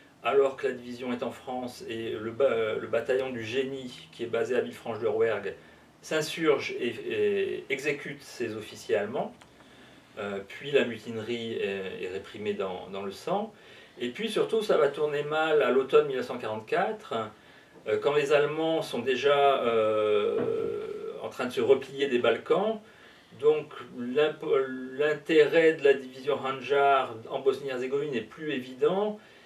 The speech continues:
Et donc les Allemands veulent envoyer cette division Handjar, euh, se, combattre l'armée russe. Et combattre l'armée russe, c'est pas la même histoire que combattre les partisans yougoslaves, c'est pas les mêmes pertes, c'est pas les mêmes dangers. Et donc là, la troupe et beaucoup d'imams disent que,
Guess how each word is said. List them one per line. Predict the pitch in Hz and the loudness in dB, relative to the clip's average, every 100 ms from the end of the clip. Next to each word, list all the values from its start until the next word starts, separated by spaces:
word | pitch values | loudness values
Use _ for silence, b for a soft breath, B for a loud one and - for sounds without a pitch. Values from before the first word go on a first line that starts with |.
| b b - | b b -2
Et | 165 | 2
donc | 165 156 147 | 2 0 0
les | 135 | 2
Allemands | 139 160 196 | 2 4 0
veulent | 156 160 156 | 2 4 4
envoyer | 139 135 131 131 156 180 196 190 | 4 6 6 4 6 12 12 12
cette | 160 - | 4 -6
division | 131 127 127 120 | -8 -6 -4 -2
Handjar, | 117 107 135 147 175 175 151 - | -6 -4 -2 0 0 0 -2 -2
euh, | 117 110 | 4 4
se, | - | 4
combattre | 123 120 123 165 175 - 135 | -2 0 2 6 6 4 2
l'armée | 135 147 160 | 4 2 6
russe. | 143 135 - - - | 4 4 -2 -12 -8
Et | 120 | -6
combattre | 120 139 156 156 | -4 0 2 2
l'armée | 139 131 | 0 2
russe, | 170 208 | 2 2
c'est | - - - | 0 -4 0
pas | 170 | 2
la | 170 | 2
même | 160 147 | 2 -2
histoire | 143 - 190 196 | -4 2 2 4
que | - | 0
combattre | 147 160 160 | -2 -2 -2
les | 151 | -2
partisans | 147 135 143 160 | -4 -4 -8 -2
yougoslaves, | 123 120 - 147 202 208 123 110 | -2 -2 0 2 4 4 2 0
c'est | 131 123 | -2 -2
pas | 170 | -2
les | 156 | 0
mêmes | 147 127 | -2 -4
pertes, | - 147 185 - | 4 4 4 0
c'est | 202 | -6
pas | 170 | -2
les | 165 | 0
mêmes | 147 131 | 0 0
dangers. | 123 127 196 180 220 B B B B B B B - | -2 -2 0 4 2 B B B B B B B -6
Et | 127 | -2
donc | 170 208 196 | 4 4 8
là, | 180 | 8
la | 156 | 8
troupe | 139 175 220 247 147 123 117 - - | 6 4 4 4 4 4 2 -4 6
et | 202 | 8
beaucoup | 170 160 - 156 | 8 4 2 -6
d'imams | 135 135 151 202 185 | -4 0 2 2 -2
disent | 160 202 208 185 170 - | -4 -4 -2 -4 -6 0
que, | - 131 | 6 6